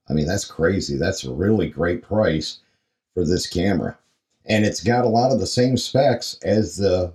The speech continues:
its bigger brother, the E O S R, which of course is a thirty point three megapixel sensor. So this is pretty impressive. Canon announced it today. It's available as of today for pre-order and will officially ship on the twenty-seventh of February, twenty nineteen.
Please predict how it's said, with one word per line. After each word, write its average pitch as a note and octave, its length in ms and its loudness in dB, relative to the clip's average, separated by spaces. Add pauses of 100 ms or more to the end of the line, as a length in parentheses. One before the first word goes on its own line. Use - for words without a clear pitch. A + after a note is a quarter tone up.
(120)
its G2+ 240 -2
bigger F2 260 2
brother, G2 400 0
the D2+ 240 -4
E C3 80 0
O E2+ 120 0
S - 140 -8
R, C#2+ 320 -4 (880)
which A#2 200 2
of A2 100 -2
course G#2+ 300 2
is F2+ 160 -4
a F2 80 0
thirty G2+ 640 0
point G#2 300 -2
three A#2 220 0
megapixel E2+ 680 -6
sensor. - 520 -6 (640)
So A2 280 2
this B2 180 0
is B2 80 0
pretty C#3+ 300 0
impressive. A#2 800 0
Canon G#2+ 340 2
announced G#2 400 0
it G#2+ 160 -4
today. G#2 380 2
It's G#2+ 160 -2
available G2+ 580 0
as G2 220 0
of F#2+ 120 -6
today G2 300 2
for - 180 -4
pre-order G2 920 2
and F#2 120 0
will F2 200 2
officially F2+ 580 -2
ship G2+ 460 -2
on F#2 240 0
the E2+ 240 -2
twenty-seventh G#2+ 720 -2
of D#2+ 120 -10
February, D#2 520 -4
twenty D#2+ 320 -4
nineteen. E2+ 640 -2